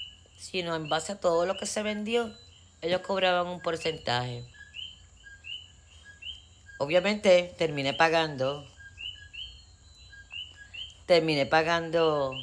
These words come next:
más de renta por el porcentaje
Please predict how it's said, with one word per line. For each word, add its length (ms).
más 400
de 140
renta 640
por 120
el 140
porcentaje 1000